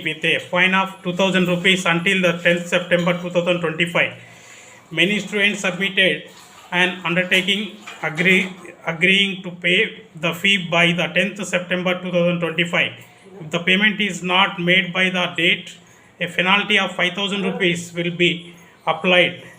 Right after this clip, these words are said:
Effective from the eleventh September two thousand twenty-five. This is for strict compliance. ప్రిన్సిపల్ ఎస్ఐసిటిఈ హిందూ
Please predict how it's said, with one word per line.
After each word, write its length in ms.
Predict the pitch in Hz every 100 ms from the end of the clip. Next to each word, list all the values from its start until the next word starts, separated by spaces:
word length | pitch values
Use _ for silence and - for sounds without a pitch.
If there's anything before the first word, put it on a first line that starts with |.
| _
Effective 500 | 165 151 202 202 214
from 280 | - 190 185
the 100 | 180 160
eleventh 440 | 147 160 190 180
September 460 | 185 196 - 185 185
two 160 | 185 185
thousand 300 | 185 180 175
twenty-five. 520 | 175 160 170 170 151 - - - - - 143
This 180 | 160 214
is 160 | 226
for 180 | - 196 175
strict 260 | - 208 214 -
compliance. 600 | 175 175 170 165 127 117 - - - -
ప్రిన్సిపల్ 500 | 175 170 - 185 180
ఎస్ఐసిటిఈ 760 | 151 - 185 180 180 175 175 175 -
హిందూ 240 | - 165